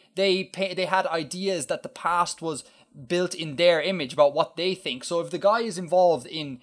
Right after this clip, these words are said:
like, counterculture and big drug taking, you can't go, "Oh, because I do these things and because I'm into them and I see these things, therefore o-, others before me must have, and somehow that's valid."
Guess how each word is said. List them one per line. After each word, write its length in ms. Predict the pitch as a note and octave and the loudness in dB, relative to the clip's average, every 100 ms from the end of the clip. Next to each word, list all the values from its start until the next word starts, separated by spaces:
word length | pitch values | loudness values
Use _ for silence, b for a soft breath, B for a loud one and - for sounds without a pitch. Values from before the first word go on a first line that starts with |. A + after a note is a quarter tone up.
| b | b
like, 180 | D3 D3+ | 0 0
counterculture 680 | - D#3+ D3+ - E3 C#3+ D#3 | 2 0 0 -4 -6 -4 -6
and 140 | C3+ B2+ | -6 -6
big 200 | E3 A#2 | -8 -2
drug 260 | F3 F3 | -2 -2
taking, 400 | D#3+ C#3+ C#3+ B2+ B B | -4 -6 -6 -12 B B
you 100 | F#3 | -8
can't 320 | - A3 A3+ | 0 0 0
go, 360 | - G3+ E3 C#3 - | 2 2 2 0 0
"Oh, 80 | |
because 300 | A3 - G#3+ - | 0 2 -2 2
I 220 | G3+ B3+ | 4 4
do 180 | F#3 D#3 | 0 -6
these 200 | C#3 B2+ | -6 -6
things 280 | D3 C#3+ C3 | -6 -6 -8
and 60 | |
because 160 | B2+ C3+ E3 | -6 -2 4
I'm 280 | G3+ G#3+ F3+ | 4 4 -4
into 200 | D3+ C3 | -8 -10
them 180 | C3 | -8
and 100 | C#3 | -4
I 160 | D#3 F#3 | 0 0
see 180 | - D3+ | -2 -8
these 180 | C#3 - | -12 -10
things, 280 | C#3 - b b b - | -12 -12 b b b -10
therefore 580 | D3 G3+ G3 - F3+ F3+ - | 0 4 4 4 2 2 -6
o-, 200 | G#3+ G3+ G3 | -10 -6 -2
others 300 | G#3+ G#3 F#3 | 0 0 -4
before 440 | - - F#3+ B3 | -12 -6 0 0
me 120 | C4 | 0
must 260 | A#3+ B3 - | -2 -2 -4
have, 120 | A#3 | -6
and 120 | E3 | -4
somehow 300 | - G3+ F3+ | -4 -2 -2
that's 260 | E3 F#3 - | 2 0 0
valid." 440 | C3 D#3+ G#3 A#3+ | 0 2 2 -6